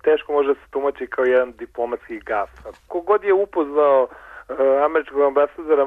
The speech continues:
Michaela Kirbya, e, i razgovarao s njim, zna da je on često bolje obavešten od prilikama u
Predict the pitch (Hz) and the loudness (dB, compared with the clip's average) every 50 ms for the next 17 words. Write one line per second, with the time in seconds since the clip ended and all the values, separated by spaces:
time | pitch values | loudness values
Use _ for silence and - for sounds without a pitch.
0 | 143 147 156 - - 147 135 - 160 160 165 156 160 165 165 165 156 147 143 131 | 2 0 0 0 -4 -8 -6 -4 -4 -4 -4 -2 -2 0 2 4 4 4 2 0
1 | - - - - - - - - 127 131 131 135 139 135 135 - 151 139 139 131 | -4 -10 -20 -20 -20 -12 -6 -4 -2 2 2 2 2 2 0 -2 0 0 2 2
2 | 135 123 120 120 135 139 147 156 160 160 143 - - 156 160 156 143 131 131 143 | 0 -2 0 2 2 4 4 4 2 0 0 -2 -6 -8 -6 -6 -6 -6 -2 0
3 | 156 151 147 139 127 139 143 143 143 147 147 147 147 143 139 135 - - 156 156 | 0 0 0 0 2 2 4 4 4 4 2 2 0 -2 -6 -12 -4 0 2 2
4 | 147 - - 143 131 - 151 147 143 143 139 139 139 139 143 147 139 - - 143 | 2 2 -2 -2 0 2 2 4 4 2 2 4 4 4 4 2 2 0 -2 -2
5 | 123 131 131 127 - _ - 156 156 151 151 147 - 151 143 139 | 0 0 -2 -2 -4 _ 0 0 0 0 -2 -2 0 0 0 0